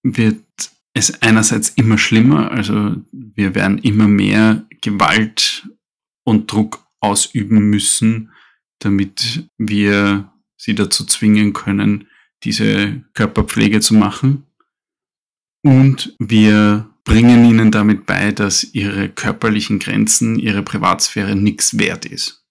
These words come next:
Und das kann sie zu sehr verkorksten Menschen machen.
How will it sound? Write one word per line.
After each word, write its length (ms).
Und 680
das 500
kann 340
sie 400
zu 640
sehr 240
verkorksten 680
Menschen 400
machen. 280